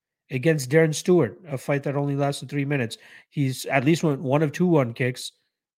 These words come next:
compared to, you know, two of two in fifteen minutes. So that's something that he was, uh, really l-, relying on there. So in terms of Michal Oleksiejczuk here, size-wise, six foot, seventy-four inch reach.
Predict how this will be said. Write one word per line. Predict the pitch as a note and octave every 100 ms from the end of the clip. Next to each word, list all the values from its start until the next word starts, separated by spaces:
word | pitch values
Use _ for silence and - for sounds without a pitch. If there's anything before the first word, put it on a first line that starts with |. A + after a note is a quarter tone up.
| -
compared | B2 C3+ C#3+
to, | B2 D3
you | C#3+
know, | A#2
two | - E3+
of | C3+ B2+
two | D3 B2+
in | A#2
fifteen | - D#3 - C3
minutes. | C#3 A#2+ G#2 - - - - _ _ _
So | - -
that's | C3 -
something | C3+ C3+
that | B2 A#2+
he | A#2+
was, | A2 - - _ _ B2
uh, | A2+ A2
really | B2 A#2+ A2+
l-, | A2+ -
relying | A#2+ B2 C3
on | A2+ G#2+
there. | G2+ - _ _
So | - D#3 B2
in | - C3
terms | F#3 F3
of | D#3+
Michal | D3+ C#3 D3+
Oleksiejczuk | C#3 C3 - E3 E3+ D3 A#2
here, | C3+ A#2+ G#2+ - _ _ _ _ _ _ _ _ - - -
size-wise, | - C3+ G3 D#3 C#3+ A2+ A2+ - - _ _ _ _
six | - - G3+ G3+ -
foot, | E3 E3 -
seventy-four | - E3+ D#3 D3+ - C#3 C3+
inch | B2
reach. | A#2 G2 -